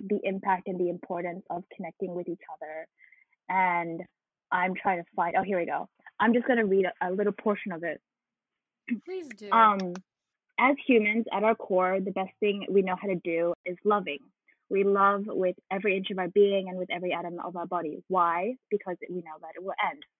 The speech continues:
Speaker 1: Okay, that's a little bit existential. Sure. It is that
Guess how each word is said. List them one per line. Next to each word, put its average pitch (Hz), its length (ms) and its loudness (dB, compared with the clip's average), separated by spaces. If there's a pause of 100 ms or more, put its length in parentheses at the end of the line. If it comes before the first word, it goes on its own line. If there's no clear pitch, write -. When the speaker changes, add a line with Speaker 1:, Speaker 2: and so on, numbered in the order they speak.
Speaker 1:
Okay, 175 260 -8
that's 180 180 -10
a 185 40 -4
little 180 220 -2
bit 165 180 -8 (420)
existential. 180 580 -10 (500)
Sure. 185 300 2 (520)
It 247 80 6
is 269 180 10
that 277 160 8